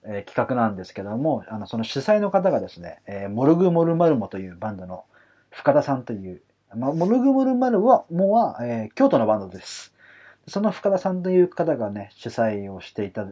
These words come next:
いまして、で、まあ、ちょっとひょんなご縁から、えー、読んでくれた方もいるかな、もしかしたら、あの、リツイートをし-、したんですけど、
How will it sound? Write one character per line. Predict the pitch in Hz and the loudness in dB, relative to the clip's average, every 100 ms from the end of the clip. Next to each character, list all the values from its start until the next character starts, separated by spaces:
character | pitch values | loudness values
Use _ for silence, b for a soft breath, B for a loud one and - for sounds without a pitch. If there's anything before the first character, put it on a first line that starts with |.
| - _ _ - | -14 _ _ -10
い | 110 | -6
ま | 107 | -6
し | - | -8
て、 | - 160 139 - _ b b b b b b - | -4 0 0 -4 _ b b b b b b -10
で、 | 104 104 101 98 95 92 92 90 _ _ _ _ _ _ _ _ _ _ _ | -6 -6 -6 -8 -8 -10 -10 -14 _ _ _ _ _ _ _ _ _ _ _
ま | - 160 | 0 2
あ、 | |
ち | |
ょ | 175 | 2
っ | |
と | 160 | 4
ひ | 240 | 6
ょ | 269 | 6
ん | 233 196 | 6 0
な | 160 120 | 0 0
ご | 120 131 | 2 2
縁 | 151 127 | 2 0
か | 107 101 | -2 -4
ら、 | 90 - _ _ _ _ _ _ | -6 -10 _ _ _ _ _ _
え | 101 101 95 95 92 92 90 87 85 90 85 85 80 - _ _ _ _ _ _ _ _ _ _ _ | -8 -6 -6 -8 -8 -10 -12 -14 -14 -16 -16 -18 -20 -20 _ _ _ _ _ _ _ _ _ _ _
ー、 | 151 | -2
読 | 165 | 0
ん | |
で | 156 | 0
く | 139 | 0
れ | 135 | -2
た | |
方 | 135 151 | -2 -4
も | 175 170 | -4 -2
い | |
る | 196 | -2
か | 180 | 0
な、 | 180 185 | 0 0
も | 160 | 0
し | |
か | 143 | -2
し | - | -2
た | 117 | -2
ら、 | 107 | -2
あ | 113 | -4
の、 | 107 - - | -8 -12 -6
リ | 143 175 | -4 -2
ツ | - 311 | 2 2
イ | |
ー | 277 | 2
ト | 139 | 0
を | 120 | -2
し-、 | - _ _ _ _ | -4 _ _ _ _
し | - | 0
た | 135 | 2
ん | 117 | 2
で | |
す | 110 | -2
け | - 98 | -6 -6
ど、 | 120 117 95 | -2 -2 -2